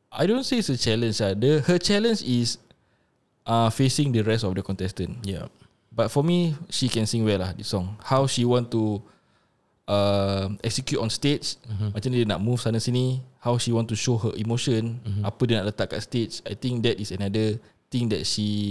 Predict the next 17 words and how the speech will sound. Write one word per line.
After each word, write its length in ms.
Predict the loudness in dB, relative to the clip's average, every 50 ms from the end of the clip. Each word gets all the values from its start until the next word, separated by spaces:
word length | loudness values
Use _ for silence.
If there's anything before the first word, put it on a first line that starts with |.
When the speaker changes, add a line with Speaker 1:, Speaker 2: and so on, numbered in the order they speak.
| -2 -2 -4 -4
Speaker 1:
macam 520 | -4 -4 -4 -2 0 0 0 0 -2 -6 -8 -12 _ _ _
have 160 | -10 -10 -6
to 80 | -6 -6
pin-, 240 | -4 -4 -6 -6 -8 -10
put 180 | -4 0 2
in 120 | 2 2 0
effort 260 | -2 -2 -2 0 0
lah. 180 | 0 -2 -4 -8 -6
Speaker 2:
Yeah. 240 | -2 -2 0 -2 -2 -6 -12 -8
Speaker 1:
Which 160 | -6 -4 -2
is, 80 | 0 0
I 100 | 0 -2
think 260 | -2 -4 -4 -4 -4
this 160 | -4 -4 -2 -2
is 280 | -2 -2 -2 -4 -8 -10 _ _ _ _
perfect, 440 | -6 -4 -4 -4 -4 -2 -4 -4 -4
bro. 240 | -4 -12 -12 -12 -12